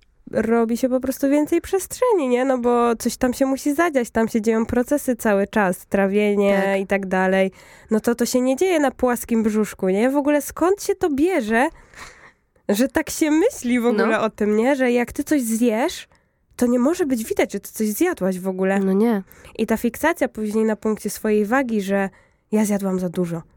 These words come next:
Speaker 1: bo mi wybiło brzuch.
Speaker 2: Tak.
Speaker 1: Tak bardzo często o tym myślałam, o sobie, nie?
Speaker 2: No.
Speaker 1: Że o, nie powinnam tyle jeść, o, nie powinnam zjeść tych słodyczy, bo coś tam, o, nie
Speaker 2: Mhm.
Speaker 1: powinnam czegoś tam,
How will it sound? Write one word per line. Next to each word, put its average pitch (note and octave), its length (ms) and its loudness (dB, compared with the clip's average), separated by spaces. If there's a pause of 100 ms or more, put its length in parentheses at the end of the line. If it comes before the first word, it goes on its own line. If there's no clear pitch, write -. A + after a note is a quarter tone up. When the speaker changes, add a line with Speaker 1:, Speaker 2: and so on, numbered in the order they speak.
(120)
Speaker 1:
bo G3 140 0
mi F#3+ 160 2
wybiło F#3 400 0
brzuch. F3 200 0
Speaker 2:
Tak. F3+ 180 -2 (240)
Speaker 1:
Tak F#3+ 160 -2
bardzo C#4+ 280 0
często G3 300 -2
o F#3 40 -2
tym F#3 220 -2
myślałam, F3+ 600 -2 (140)
o G3+ 100 -2
sobie, F3 360 0
nie? F#3 180 2
Speaker 2:
No. G#3+ 60 4
Speaker 1:
Że G3 240 2 (500)
o, F#3+ 140 2
nie G#3 120 2
powinnam F#3+ 360 -2
tyle F3+ 240 -6
jeść, F3 360 -6 (340)
o, F#3+ 280 -2
nie G3 140 -2
powinnam F#3+ 420 -4
zjeść F#3+ 280 -6
tych G3+ 140 -8
słodyczy, G3 460 -8
bo F#3+ 140 -6
coś F3 260 -12
tam, F3 280 -8
o, - 60 -8 (140)
nie G3 100 0
Speaker 2:
Mhm. F3 40 -8
Speaker 1:
powinnam G3 460 0
czegoś F3+ 380 -8
tam, F#3+ 280 -4